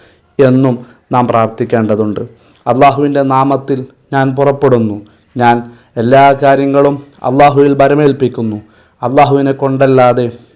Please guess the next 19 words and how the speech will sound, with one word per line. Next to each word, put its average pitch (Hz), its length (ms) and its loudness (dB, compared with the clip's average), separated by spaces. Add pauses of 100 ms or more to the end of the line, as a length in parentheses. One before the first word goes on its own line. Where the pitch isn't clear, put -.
യാതൊരു 135 600 4 (440)
പരമോന്നത 139 640 -2 (140)
ശക്തിയും 139 720 -4 (240)
കഴിവും 139 480 2 (200)
ഇല്ല" 127 320 2
എന്ന് 123 320 -2 (500)
പ്രാർത്ഥിച്ചുകൊണ്ടാണ് 135 1120 0 (220)
നാം 127 180 0
നമ്മുടെ 123 240 -2
വീട്ടിൽ 120 380 -2
നിന്ന് 113 260 0 (220)
പുറത്തേക്ക് 110 460 0
ഇറങ്ങേണ്ടത്. 104 500 -6 (520)
നബി 127 100 -2
സല്ലല്ലാഹു 147 500 2
അലൈഹി 147 200 4
വസല്ലം 143 440 0 (220)
പഠിപ്പിക്കുകയുണ്ടായി, 131 960 0 (480)
ഒരാൾ 127 260 4